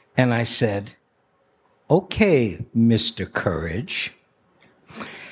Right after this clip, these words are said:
go take tango lessons." This isn't a happy story 'cause I still can't dance tango, but okay. But so I went, and there was this teacher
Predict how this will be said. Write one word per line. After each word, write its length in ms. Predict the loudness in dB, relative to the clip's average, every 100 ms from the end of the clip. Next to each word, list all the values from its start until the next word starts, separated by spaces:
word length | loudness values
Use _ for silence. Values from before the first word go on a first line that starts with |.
| -20 -16 -12 -4 2
go 220 | 4 2
take 420 | 0 -2 -2 -4
tango 500 | 0 4 4 4 2
lessons." 680 | -2 -8 -10 -12 -12 -12 -12 _ _ _ -20 -20 -16 0
This 260 | 2 4
isn't 260 | 4 4 4
a 80 | 4
happy 420 | 4 0 -2 -6
story 420 | -4 -4 -4 -4
'cause 240 | -2 0
I 80 | 4
still 280 | 2 2 0
can't 360 | 2 0 0 -6
dance 320 | -8 -8 -8
tango, 540 | -4 -4 -2 -4 -8
but 160 | -8 -2
okay. 380 | 0 0 -4 -10 -10 -16 -16 -4
But 260 | 0 0 -2 -12 _ -20 -14 -2
so 320 | 2 2 2
I 260 | 2 4 4
went, 580 | 4 2 -2 -6 -8 -10 -12 -8 -10 -6
and 640 | 0 2 2 2 0 -2 -6 -18 _ _ _
there 240 | 0 2 4
was 200 | 2 2
this 380 | 2 0 -6 -10 _ _ _ _ _ -18
teacher 880 | -4 0 0 2 2 2 0 -4